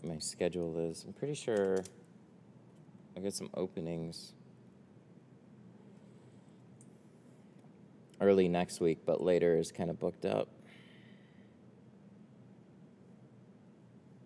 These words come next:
This week filled out nice.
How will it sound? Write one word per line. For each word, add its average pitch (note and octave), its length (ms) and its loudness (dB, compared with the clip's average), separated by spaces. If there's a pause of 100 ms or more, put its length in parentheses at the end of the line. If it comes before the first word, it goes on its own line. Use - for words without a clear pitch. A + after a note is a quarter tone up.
(920)
This B2 200 -2
week - 220 -4
filled E2 300 -2
out - 200 -2
nice. D#2 460 -6